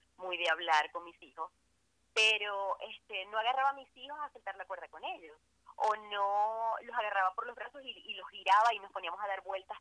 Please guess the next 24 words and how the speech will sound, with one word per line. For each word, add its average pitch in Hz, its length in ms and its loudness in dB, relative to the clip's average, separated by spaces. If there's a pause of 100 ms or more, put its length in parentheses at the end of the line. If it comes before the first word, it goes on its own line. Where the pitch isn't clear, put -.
todos, 180 340 -2
hasta 156 200 -6
marearnos 175 460 -4
y 202 60 -16
caernos. - 520 -4 (440)
O - 60 -8
sea, 233 140 -2
yo 214 100 -8
creo 311 180 -6
que 330 60 -12
es 311 60 -8
un 302 80 -10
momento 262 420 -4
de, 190 400 -4 (500)
de 226 80 0
relajar 202 480 -4
todos 208 200 -2
los 208 120 -14
bordes, 190 560 -2 (560)
de 196 240 -6
que 175 300 -2
hayan 185 440 0 (380)
más 190 280 4 (540)
recetas, 185 760 -2